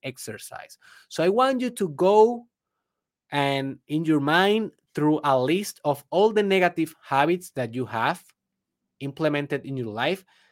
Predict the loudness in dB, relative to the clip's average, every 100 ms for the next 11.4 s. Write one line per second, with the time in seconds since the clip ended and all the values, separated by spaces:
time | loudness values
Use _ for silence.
0 | _ _ -6 -2 0 0 4 6 6 2
1 | _ _ _ _ -14 0 4 4 4 2
2 | 2 2 0 -2 -2 -4 -2 -2 0 0
3 | 0 -4 -4 -2 0 -2 -2 -4 -4 -4
4 | -4 -4 0 2 2 0 -6 -8 -6 -4
5 | -2 0 0 -2 -10 -8 -8 -4 -2 0
6 | 0 -2 -6 _ -8 -2 2 2 2 -4
7 | -8 -6 -2 0 0 0 -6 _ _ _
8 | _ _ _ -4 0 2 4 4 4 4
9 | 0 -4 -2 -6 0 6 8 10 6 0
10 | _ _ -10 -4 -4 0 2 4 4 2
11 | 0 -4 -10 -14